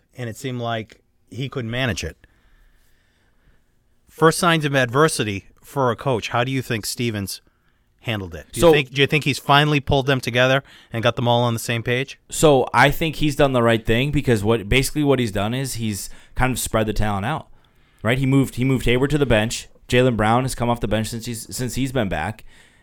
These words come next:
Speaker 2: And he's basically, I think at this point, it's saying more about the players.
Speaker 1: Do you, so do you think they just, after the run they had last year and they got Kyrie and, and Hayward back, and they just thought, "Oh, we're gonna walk all over this,"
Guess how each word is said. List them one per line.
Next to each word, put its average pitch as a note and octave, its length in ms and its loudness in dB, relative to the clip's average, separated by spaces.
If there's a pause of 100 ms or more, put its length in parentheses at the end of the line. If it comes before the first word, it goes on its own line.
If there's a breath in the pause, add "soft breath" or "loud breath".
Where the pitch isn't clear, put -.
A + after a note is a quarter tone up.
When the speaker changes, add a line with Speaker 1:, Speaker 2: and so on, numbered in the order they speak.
(140 soft breath)
Speaker 2:
And A#2+ 460 2
he's A#2+ 260 -4
basically, A#2+ 480 -2
I D#3 160 4
think F#3+ 160 -2
at C3+ 120 -2
this - 160 0
point, G#3 260 -2
it's - 120 -4
saying C#3+ 220 -2
more C3+ 160 0
about B2 180 -2
the - 60 -10
players. - 580 -6
Speaker 1:
Do C#3 160 -4
you, B2+ 60 -6
so D#3 160 0
do C3+ 100 -2
you C3+ 60 0
think G3 240 0
they F3 160 4
just, E3 240 -2
after D3 240 4
the A#2 80 0
run C3 180 2
they C#3+ 120 -4
had C#3 180 -2
last C3 320 -2
year C3 180 -2
and A#2+ 100 -4
they A2+ 60 -4
got G#2+ 160 -4
Kyrie A#2+ 560 -2
and, G2+ 320 -6
and G#2+ 220 -8
Hayward B2 340 -4
back, A#2+ 380 0
and A2 100 -4
they A2 80 -4
just G#2+ 240 -8
thought, A2 220 -2
"Oh, G2+ 80 -10
we're A2 160 -8
gonna A#2 120 -6
walk A2 300 -6
all A#2 160 0
over A2+ 180 -2
this," F2 340 -10